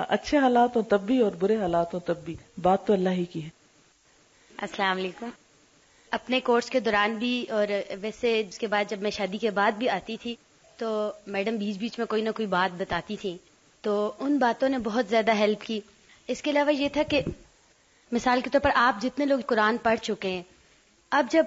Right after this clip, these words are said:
Speaker 2: آپ میں سے جس کی بھی شادی ہوگی تو یہ صرف کسی عام لڑکی کی شادی نہیں ہوگی، بلکہ یہ ایک قرآن پڑھ کر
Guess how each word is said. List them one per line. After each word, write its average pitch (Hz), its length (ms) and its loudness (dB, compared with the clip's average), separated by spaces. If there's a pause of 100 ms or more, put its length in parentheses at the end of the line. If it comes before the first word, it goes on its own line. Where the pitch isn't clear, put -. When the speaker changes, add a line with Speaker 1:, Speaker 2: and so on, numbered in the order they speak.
Speaker 2:
آپ 240 240 2
میں 262 120 -2
سے 285 80 -2
جس 240 180 -6
کی 320 80 2
بھی 302 100 2
شادی 220 400 2
ہوگی 214 300 2 (440)
تو 247 300 4 (240)
یہ 247 160 0
صرف 302 360 2
کسی 254 240 -2
عام 285 280 6
لڑکی 254 320 2
کی 269 100 0
شادی 226 340 0
نہیں 262 220 2
ہوگی، 190 400 0 (600)
بلکہ 240 280 2
یہ 254 180 0
ایک 262 400 4 (440)
قرآن 240 480 4 (360)
پڑھ 247 240 4
کر 247 220 4